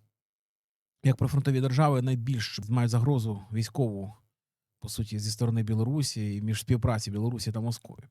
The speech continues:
І виступають за збереження максимального тиску. Так, навчання в Білорусі в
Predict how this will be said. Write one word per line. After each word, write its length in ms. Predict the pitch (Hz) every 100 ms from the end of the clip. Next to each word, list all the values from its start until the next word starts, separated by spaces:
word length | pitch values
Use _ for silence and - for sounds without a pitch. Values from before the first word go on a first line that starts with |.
| _
І 60 | 104
виступають 440 | 104 113 135 117
за 180 | 107 113
збереження 600 | 107 120 120 113 110 101
максимального 560 | 107 107 117 113 113 113
тиску. 400 | 120 87 - 113
Так, 200 | 127 117
навчання 420 | 110 - 113 110
в 40 |
Білорусі 500 | 107 110 113 110
в 60 | 117